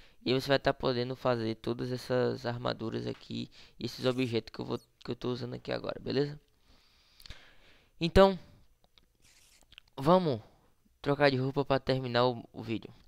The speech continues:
Bem, galera, o vídeo vai ficando por aqui hoje,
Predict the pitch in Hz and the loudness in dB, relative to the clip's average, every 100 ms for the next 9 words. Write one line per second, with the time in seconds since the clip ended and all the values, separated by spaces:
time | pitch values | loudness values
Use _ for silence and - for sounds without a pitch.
0 | - - - 190 196 165 104 80 139 139 | -20 -20 0 2 6 6 4 0 -4 -2
1 | 135 120 131 156 156 - 117 113 107 - | -2 4 2 2 -8 -8 -6 -6 -8 -8
2 | 104 104 123 | -6 -6 -8